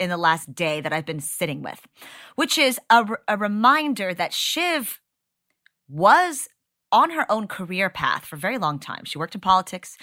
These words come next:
She made a name for herself with, by the way, a different party from the one that the Roy family supports. She really had her own thing going. And it was Logan who convinced her to come back into the fray of Waystar Royco. And Logan who ultimately fucked her over at the end as far as,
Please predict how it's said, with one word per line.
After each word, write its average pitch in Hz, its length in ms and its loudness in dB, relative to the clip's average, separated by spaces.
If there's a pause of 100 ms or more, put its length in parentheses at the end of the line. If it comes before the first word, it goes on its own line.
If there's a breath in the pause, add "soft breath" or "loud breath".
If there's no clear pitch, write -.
(220 loud breath)
She - 140 -8
made 151 160 -2
a 175 40 -2
name 190 200 -2
for 175 100 -8
herself 160 480 -2
with, 240 260 -6
by 233 140 6
the 226 100 -4
way, 220 240 0
a 151 80 -4
different 214 320 -8
party 233 360 0
from 170 180 -12
the 160 80 -6
one 160 240 -4
that 143 220 -4
the 170 80 -12
Roy 165 180 -6
family 151 280 -8
supports. - 580 -14 (720 soft breath)
She - 180 -2
really 277 520 0
had 208 440 4
her 190 180 -4
own 175 180 -4
thing 165 200 -8
going. 131 340 -6 (440)
And 214 540 2
it 220 140 0
was 240 160 -2
Logan 247 460 4
who 202 100 -6
convinced 185 460 -6
her 175 100 -4
to 151 80 -6
come 170 240 -4
back 151 280 2
into 143 260 -10
the 139 80 -12
fray 156 580 -4 (200)
of 151 180 0
Waystar 147 380 -6
Royco. 208 460 -6 (640 soft breath)
And 240 200 4
Logan 208 280 6
who 196 120 -2
ultimately 180 420 -4
fucked - 300 -6
her 131 140 -6
over 151 200 -4
at 131 100 -10
the 135 140 -10
end 139 160 -6
as - 120 -16
far 135 180 -4
as, 139 180 -10